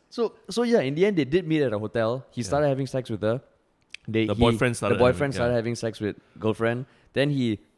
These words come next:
Speaker 1: left the tap on, like,
Speaker 2: He left the
Speaker 1: halfway. He
Speaker 2: T V
Speaker 1: went to the
Speaker 2: on or
Speaker 1: toilet,
Speaker 2: something.
Speaker 1: left the
Speaker 2: Oh,
Speaker 1: tap or
Speaker 2: tap.
Speaker 1: T-, yeah, I think it was a tap. I read one article
Speaker 2: Okay,
Speaker 1: that said
Speaker 2: okay.
Speaker 1: the tap.
Speaker 2: Yeah.
Speaker 1: So, like, running water. And then he looked out, uh, and he messaged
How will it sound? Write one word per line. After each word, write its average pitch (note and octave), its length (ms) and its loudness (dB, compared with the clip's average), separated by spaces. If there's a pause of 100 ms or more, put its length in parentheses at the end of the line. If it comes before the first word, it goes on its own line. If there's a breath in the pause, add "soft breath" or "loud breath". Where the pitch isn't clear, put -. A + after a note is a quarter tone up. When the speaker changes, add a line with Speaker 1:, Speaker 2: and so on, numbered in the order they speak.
(120)
Speaker 1:
left C#3+ 320 0
the A#2 80 -2
tap C#3 340 -6
on, D3 480 -4
like, A#2 200 -2
Speaker 2:
He A#2+ 40 -6
left C3+ 80 4
the B2 60 0
Speaker 1:
halfway. E3+ 180 2
He D3+ 80 -4 (140 soft breath)
Speaker 2:
T - 120 -20
V - 20 2
Speaker 1:
went C#3 180 0
to - 60 -6
the A#2 60 0
Speaker 2:
on G2 60 -2
or F2+ 40 -8
Speaker 1:
toilet, B2+ 240 0
Speaker 2:
something. A2+ 160 -4
Speaker 1:
left D3 180 -2
the A#2+ 80 -2
Speaker 2:
Oh, - 80 -12
Speaker 1:
tap D3 200 0
or G#2+ 100 -2
Speaker 2:
tap. - 80 -16
Speaker 1:
T-, B2 160 -6
yeah, C3+ 160 2
I B2+ 40 -2
think G3+ 140 -6
it F#3 60 -2
was A#2+ 100 -2
a G2+ 60 -4
tap. - 180 0
I C3 100 4
read F3 120 6
one E3 160 4
article C3 240 -4
Speaker 2:
Okay, A2+ 80 -2
Speaker 1:
that F#2 60 -12
said B2 140 -4
Speaker 2:
okay. F#2+ 80 -4
Speaker 1:
the F#2 40 -6
tap. - 260 -4
Speaker 2:
Yeah. F#2+ 120 -12
Speaker 1:
So, F#2+ 100 -4
like, A#2+ 160 4
running B2+ 240 0
water. A2 400 -4 (280 soft breath)
And - 80 -6
then C3 120 2
he A#2+ 140 0
looked C#3 340 0
out, C#3+ 340 2 (320 soft breath)
uh, - 40 -4
and G#2+ 200 -2
he A#2+ 80 -2
messaged B2+ 600 -4